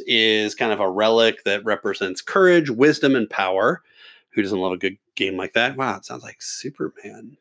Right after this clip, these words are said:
may have had some influence here. Maybe not. Uh, but, you know, and each time you're trying to, uh, really get those pieces together that can develop some omnipotent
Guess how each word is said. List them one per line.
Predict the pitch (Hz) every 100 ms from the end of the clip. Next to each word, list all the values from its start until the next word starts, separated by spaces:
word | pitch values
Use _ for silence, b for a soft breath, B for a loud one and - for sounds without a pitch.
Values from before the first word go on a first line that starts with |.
| -
may | 101 98 92 98 - - _ -
have | 101 - - -
had | 95 -
some | 95
influence | 95 92 104 101 -
here. | 190 214 B B B B
Maybe | 113 107 98 95
not. | 90 98 135 - _ -
Uh, | 131 110 107 101 98
but, | 123 123
you | 131
know, | 131 123
and | 123
each | 151 165 -
time | 151 123
you're | 117
trying | - 127 127 127 120
to, | - 120 113 110 107 101 b b b b -
uh, | 117 110 - - 160
really | 240 226 180
get | 156 -
those | 123 110 98 - - _ _ -
pieces | 123 113 104
together | 104 104 101 98
that | 98 95 -
can | 110 101
develop | 101 104 98 98
some | 101 95 95
omnipotent | - 101 98 98 95 - 95 -